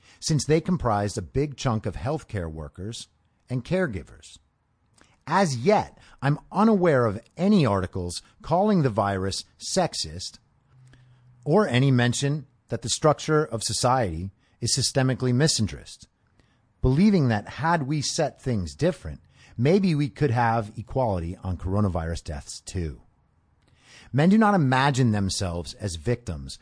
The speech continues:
of a society-wide unfalsifiable conspiracy to explain those instances when we pull the short straw. Men don't only die at a higher rate than women from coronavirus.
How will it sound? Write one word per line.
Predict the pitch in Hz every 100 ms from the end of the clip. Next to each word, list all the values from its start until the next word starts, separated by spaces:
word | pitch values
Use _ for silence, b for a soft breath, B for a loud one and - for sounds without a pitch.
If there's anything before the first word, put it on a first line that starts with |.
| b 110
of | 110
a |
society-wide | 107 113 143 143 170 175 120 113 110 104
unfalsifiable | 117 139 - 139 127 127 - 120 113 101 95
conspiracy | 92 - - 131 120 - 78 78
to | - 104
explain | - - - 139 151 143 139 123 _ _ _ _ _ _ _
those | 104 123 107
instances | 117 120 110 95 90 85 - _ _
when | 104 110
we | 101 113
pull | 117 95 90
the | 90
short | - 107 98
straw. | - 76 - _ _ _ _ _ _ b b b b b
Men | 123 147
don't | 156 185 202 - _ _ -
only | 156 185 190 147
die | 98 135 147 196 73 - _
at | 117
a | 117
higher | 135 135 117
rate | 110 101 95 -
than | 113 104
women | 98 90
from | 85 95
coronavirus. | 101 92 87 78 76 80 104 -